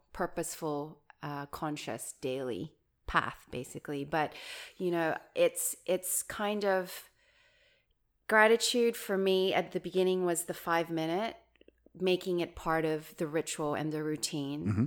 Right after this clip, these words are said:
Speaker 1: almost like brushing your teeth. It was just like, I had to do it because they say it takes twenty-one days to create a habit. So do it for twenty-one days and, you know, don't do, have it by your bedside and set an alarm.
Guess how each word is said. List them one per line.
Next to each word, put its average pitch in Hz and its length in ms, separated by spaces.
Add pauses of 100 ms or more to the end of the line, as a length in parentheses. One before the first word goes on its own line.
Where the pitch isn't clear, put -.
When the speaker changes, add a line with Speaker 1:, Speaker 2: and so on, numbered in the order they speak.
(120)
Speaker 1:
almost 170 520
like 147 420
brushing 156 340
your 151 100
teeth. 127 300
It - 80
was 151 140
just 151 140
like, - 280
I 156 60
had 196 260
to 220 100
do 185 180
it 170 200
because 160 640
they 156 120
say 151 400
it - 80
takes 151 220
twenty-one 151 360
days 139 200
to - 100
create 139 280
a 139 40
habit. 135 400
So 120 200 (240)
do 117 100
it - 80
for - 100
twenty-one 127 360
days 107 420
and, 98 100 (360)
you 156 100
know, 73 140 (100)
don't 151 420
do, 139 160
have - 200
it 135 140
by 147 100
your 170 180
bedside 139 580
and 127 120
set 135 180
an 156 160
alarm. 147 400